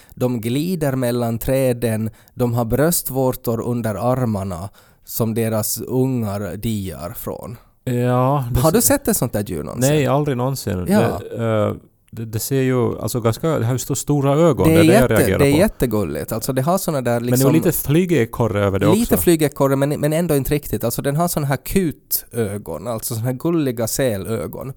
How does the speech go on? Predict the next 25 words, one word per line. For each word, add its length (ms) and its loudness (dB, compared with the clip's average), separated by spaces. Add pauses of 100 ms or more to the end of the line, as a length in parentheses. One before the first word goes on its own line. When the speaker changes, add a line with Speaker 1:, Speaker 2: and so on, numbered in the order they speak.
(240)
Speaker 2:
Ja, 480 -2 (100)
men 140 -8
det 80 -4
ser 140 -6
ju 100 -2
ut 120 -6
också 180 -8
som 120 -8
att 140 -8
nu 140 -6
snart 280 -8
kommer 200 -6
det 60 -4
liksom 300 -6
att 100 -6 (140)
klösa 500 -4
och 80 0
ge 140 0
rabies 540 0
till 80 -8
den 100 -6
där 80 -4
mannen, 320 -6
tänker 160 0
Speaker 1:
Ja, 140 6